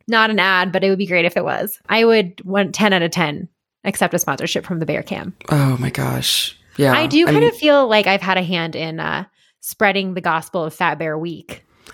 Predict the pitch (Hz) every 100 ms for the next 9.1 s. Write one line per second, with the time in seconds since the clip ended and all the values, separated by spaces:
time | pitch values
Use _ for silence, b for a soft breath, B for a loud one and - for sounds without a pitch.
0 | B 196 220 - 196 254 220 240 - -
1 | - 170 160 156 - 147 131 143 117 110
2 | 123 143 151 151 131 123 139 131 127 127
3 | 131 127 123 127 120 - - 135 127 -
4 | 127 127 - 202 - - 190 185 - 180
5 | 185 165 214 330 - 190 143 - - -
6 | 190 233 226 185 180 139 131 139 147 143
7 | 120 127 123 104 - - 87 - - -
8 | _ - - 240 - 214 220 151 165 190
9 | 233